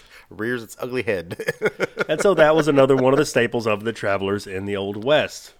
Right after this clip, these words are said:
Speaker 1: Okay.
Speaker 2: was salt horse. And I guess because it tasted so bad, they compared it to, they just called it horse 'cause you didn't eat horse,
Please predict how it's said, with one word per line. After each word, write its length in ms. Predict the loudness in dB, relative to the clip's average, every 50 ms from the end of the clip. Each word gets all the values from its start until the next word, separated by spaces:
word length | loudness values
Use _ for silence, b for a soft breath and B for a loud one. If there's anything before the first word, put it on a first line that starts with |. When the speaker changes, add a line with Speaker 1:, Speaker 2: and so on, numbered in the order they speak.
| _
Speaker 1:
Okay. 480 | -12 -12 -10 -6 -4 -2 -2 -2 -2 -4
Speaker 2:
was 140 | -6 -8 -12
salt 400 | -16 -8 -2 0 0 0 0 -2
horse. 340 | -4 -4 -6 -6 -6 -8 -10
And 120 | -10 -8
I 80 | -8 -6
guess 180 | -6 -8 -8 -8
because 320 | -10 -10 -8 -8 -8 -8
it 80 | -10 -10
tasted 400 | -10 -8 -8 -8 -10 -14 -12 -10
so 320 | -8 -6 -2 -2 0 0
bad, 400 | 2 2 2 4 4 2 2 0
they 140 | -2 -4 -6
compared 360 | -8 -10 -8 -6 -4 -4 -6
it 120 | -8 -10
to, 400 | -10 -8 -8 -6 -6 -8 -10 -12 -14 _ _ _ _ _ _ _ _ -16
they 80 | -14 -14
just 160 | -14 -10 -6
called 160 | -4 -4 -2
it 60 | -2
horse 220 | -2 -2 -4 -4 -4
'cause 160 | -8 -10 -10
you 60 | -8
didn't 180 | -8 -8 -8 -8
eat 60 | -10
horse, 380 | -12 -14 -16 -16 -20 -20 -20